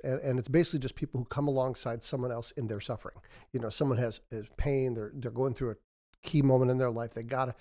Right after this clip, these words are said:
sort it out. It's, it's what Larry Osborne calls a need to know or a need to grow moment. I'm in it right now. I gotta, <laughs> I gotta help, get help.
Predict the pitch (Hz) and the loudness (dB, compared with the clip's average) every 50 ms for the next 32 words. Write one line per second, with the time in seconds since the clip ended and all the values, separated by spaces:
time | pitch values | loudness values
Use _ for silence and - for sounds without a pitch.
0 | - - - - - - 147 123 120 120 123 123 117 117 123 117 - - 160 135 | -14 -20 -16 -8 -4 -2 0 0 2 2 0 0 0 -2 -6 -8 -6 -4 -4 -2
1 | - - 147 139 135 135 139 139 135 127 123 127 117 113 123 117 113 - 123 117 | 0 -2 -2 0 2 4 4 6 6 6 4 2 0 0 -2 -2 -2 -2 0 0
2 | 120 120 - - - - - - - - - - - 131 127 127 127 135 139 139 | 0 0 -2 -6 -12 -18 -20 -20 -20 -20 -14 -6 -2 0 2 4 4 4 4 4
3 | - - 127 123 123 127 131 131 127 131 147 143 123 117 139 127 131 123 107 135 | 2 0 -2 -2 0 0 0 2 2 0 0 0 -2 -2 -2 -4 -4 -4 -4 -6
4 | 117 117 120 117 113 110 113 113 107 104 - - - - 127 131 139 156 147 147 | -6 -4 -2 -2 0 0 0 0 -2 -4 -6 -8 -8 -4 0 2 2 4 4 2
5 | 175 - 143 160 190 160 131 165 151 143 139 - - - - - - 135 127 151 | 2 2 2 2 4 6 6 8 8 6 4 2 -2 -8 -12 -8 -4 0 2 4
6 | 110 104 285 302 262 - - - - - - - 147 143 135 147 147 135 98 143 | 6 8 8 8 6 4 0 -6 -8 -14 -6 -2 0 2 4 6 6 6 6 4
7 | 123 113 127 135 120 131 123 135 131 - - | 2 2 2 0 0 2 2 2 2 0 -2